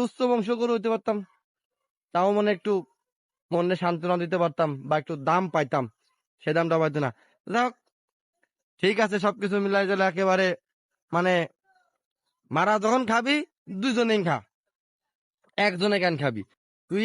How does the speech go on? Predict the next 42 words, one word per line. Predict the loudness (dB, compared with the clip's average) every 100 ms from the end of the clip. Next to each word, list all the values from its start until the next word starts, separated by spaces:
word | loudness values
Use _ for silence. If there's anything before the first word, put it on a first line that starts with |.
| 0
এক | 0
বেটা | 0 2 0 -6 _ _ -4
ছাগল | 0 2 2
বেচিয়া, | -2 0 0 0 -4 _ -4
বেটার | 0 0 0 -2
স-, | -6 -6 -4 -2
বেটার | 0 2
এরকম | 2 2
একটা | 0 0
সরকারি | 0 0 -2 0
চাকরি, | 0 0 -2 -4 -4 -12 -6 -2
হাজার | 2 2
কোটি | 2 2
টাকা | 2 0
সম্পত্তি | 0 0 0 0
বানাইছে, | 2 0 0 0
সে | 0 2
বেটা | 0 0
তুই | -2 -4 -10 _ _ _ -2
চেয়ার | 0 0 0
ধরে | 0 2
টান | 0
দিছস, | 0 -2 -4 _ _
তা | -8 -2
সে | 0
বেটা | 0 -2
কি | -2
তোরে | -2 0
ছাড়বো? | 0 0 -2 -4 _ _ _ _ _ -2
সে | 0
বেটা | 2 2
তোরে | 2 0
আন | 0
দিছে, | 0 0
তোর | 0
লুঙ্গি | 2 2 0 0
ধরে | 0 2
টান | 0
দিছে, | 0 0 0 -2 _ _ -2
লুঙ্গির | 2 2 2 0 0
সাথে | 0 0 -2
সাথে | -2